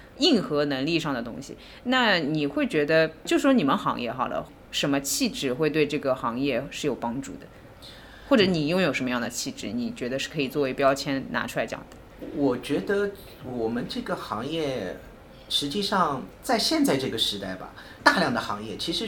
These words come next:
Speaker 2: 真正需要的东西啊，如果有一个上帝视角，我觉得是多元化。就任何一种气质跟风格都不应该是独一无二的，或者是说唯我独尊的，而应该是在这个圈层里面有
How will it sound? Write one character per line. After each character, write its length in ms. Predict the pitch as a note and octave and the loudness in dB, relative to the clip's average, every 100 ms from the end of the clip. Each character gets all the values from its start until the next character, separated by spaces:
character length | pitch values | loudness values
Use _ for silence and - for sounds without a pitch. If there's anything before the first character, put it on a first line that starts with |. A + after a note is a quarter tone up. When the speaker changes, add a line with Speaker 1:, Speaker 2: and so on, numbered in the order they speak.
| - | -4
Speaker 2:
真 140 | - B3+ | -4 -2
正 180 | A#3+ - | -2 -2
需 180 | - | -2
要 120 | G#3+ D3+ | 0 0
的 80 | |
东 200 | B2+ E3+ | -2 -2
西 200 | G3 - | -2 -2
啊， 100 | D#2+ F2+ | -4 0
如 120 | C#3+ | 2
果 100 | D#3+ | 2
有 160 | A2+ | 2
一 20 | G2+ | 2
个 80 | |
上 240 | B2 A#3+ F#3+ | 2 4 4
帝 140 | B2 | 0
视 220 | G2 G#2+ | -2 -4
角， 200 | - - - - - | -6 -10 -12 -14 -6
我 160 | - | -4
觉 140 | G2 A#2+ | -2 -4
得 80 | D#3+ | -4
是 140 | C#3+ | -2
多 180 | C#3+ A3 | 2 2
元 100 | G#2+ | 0
化。 220 | - - - - - - - - - - | -4 -10 -10 -20 -20 -20 -20 -20 -18 -4
就 100 | A3+ | -2
任 300 | B3 D#4 G#3 | 6 6 6
何 260 | - B2+ | 4 2
一 160 | F#2+ F#2 | 0 0
种 240 | - F#2+ | -2 -2
气 300 | F#2+ - - | 0 0 0
质 180 | - B2 | -4 -4
跟 220 | B2 D#3+ | -4 -6
风 320 | E3 F#3+ G3 G3 | -4 -2 0 0
格 240 | F#2 - - - - - - | -4 -6 -10 -20 -20 -20 -6
都 160 | G3 G3 | 0 0
不 160 | G3 G3 | 2 0
应 240 | F#3+ F#3+ | 2 2
该 240 | F#3+ F#3+ | 2 2
是 480 | F#3+ - E3+ C3+ - - - - - - - - | 2 0 0 -2 -4 -8 -16 -18 -20 -20 -16 0
独 140 | C#3 | 4
一 100 | E3 | 6
无 180 | C#3 A#2 | 4 4
二 140 | A#2+ | 4
的， 140 | F2 - - - | 2 -6 -16 -12
或 140 | - C#3 | -2 0
者 100 | G2 | 0
是 140 | B2 | -4
说 180 | - A#2 | -2 -2
唯 140 | A#2 | 0
我 120 | A#2 G2 | -2 -2
独 160 | F#2+ | -6
尊 220 | F#2+ F#2+ | -8 -8
的， 80 | F#2+ - - - - | -8 -12 -18 -20 -10
而 160 | - C#3 | -4 0
应 160 | F#3+ F#3+ | 2 4
该 220 | G3 F#3+ | 4 4
是 280 | - E3+ C#3 | 4 0 0
在 380 | F3+ D#3+ C3 - - - | 0 0 -2 -8 -16 -14
这 120 | - F3 | -6 -4
个 120 | C3+ | -2
圈 240 | - F#3 | -2 -2
层 180 | F#3 E3 | -2 -2
里 120 | B2 | -2
面 240 | A2 C3 A#2+ | -4 -4 -4
有 240 | F#2+ | -4